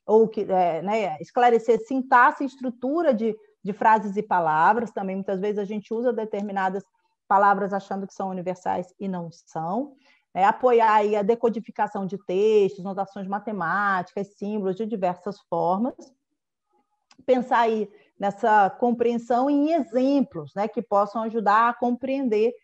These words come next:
esses conceitos e pensando sempre em diferentes mídias, né, em diferentes, é, é, mídias que ampliam aí a, a percepção. E uma terceira dimensão aí desse primeiro princípio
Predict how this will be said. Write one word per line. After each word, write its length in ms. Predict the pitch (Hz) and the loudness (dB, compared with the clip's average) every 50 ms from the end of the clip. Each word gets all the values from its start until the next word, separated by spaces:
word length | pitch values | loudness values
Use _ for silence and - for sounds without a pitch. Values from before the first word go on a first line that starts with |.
| _ _ _ _ | _ _ _ _
esses 380 | - 226 226 220 220 233 233 233 | 2 4 4 4 2 -2 -6 -4
conceitos 640 | - 277 277 285 277 - 254 233 247 240 254 233 262 | -4 -2 -2 -2 0 2 2 2 2 2 -2 -8 -8
e 40 | 240 | -6
pensando 420 | 285 277 269 - 254 254 269 262 | -6 -6 -4 -2 -2 -2 -4 -4
sempre 340 | - - 247 240 233 247 240 | -4 -4 -4 -4 -4 -4 -4
em 60 | 254 | -4
diferentes 640 | 240 254 240 - 254 226 226 226 226 226 262 240 214 | -4 -6 -6 -4 -4 -4 -2 -4 -6 -6 -8 -6 -4
mídias, 520 | 233 220 208 190 180 156 - - 143 135 | -4 -4 -4 -4 -6 -8 -8 -10 -10 -10
né, 100 | 170 175 | -8 -8
em 60 | 180 | -8
diferentes, 600 | 170 - _ - 185 180 180 180 180 214 208 208 - _ _ _ _ _ _ _ | -10 -10 _ -6 -4 -4 -4 -6 -6 -6 -6 -6 -10 _ _ _ _ _ _ _
é, 340 | - 175 175 175 165 - 175 | -2 -2 0 0 -2 -2 -4
é, 60 | 175 | -4
mídias 420 | 185 196 208 208 185 226 220 220 - | -4 -4 -4 -4 -2 -2 -4 -2 -2
que 80 | - | -4
ampliam 460 | 233 233 233 233 220 202 202 208 208 208 | -2 -2 -4 -4 -6 -6 -4 -4 -4 -4
aí 320 | 208 196 196 202 214 - _ - | -6 -6 -8 -8 -10 -12 _ -10
a, 400 | 190 190 190 190 - - - 190 | -8 -8 -6 -8 -8 -8 -8 -8
a 40 | |
percepção. 720 | 190 - 208 202 - _ 208 214 214 - - - - - - _ _ _ _ _ _ _ _ _ | -8 -8 -10 -12 -10 _ -10 -10 -10 -10 -8 -8 -8 -8 -10 _ _ _ _ _ _ _ _ _
E 60 | 277 302 | -4 -2
uma 140 | 294 320 | 0 0
terceira 480 | 311 370 359 320 - - 285 254 240 247 | 0 0 -2 -2 0 0 2 2 2 0
dimensão 580 | 226 254 254 262 262 247 254 - 220 214 214 214 | -2 -2 -4 -4 -4 -6 -6 -8 -8 -8 -8 -8
aí 220 | 208 190 185 185 | -8 -6 -6 -6
desse 280 | 185 196 185 185 - 190 | -6 -6 -6 -8 -10 -10
primeiro 460 | - 202 202 196 190 175 170 185 180 | -10 -8 -8 -6 -6 -6 -6 -6 -6
princípio 760 | - 233 233 233 233 233 - 196 190 196 190 - 247 - | -4 -4 -4 -4 -6 -6 -10 -10 -8 -8 -8 -8 -8 -8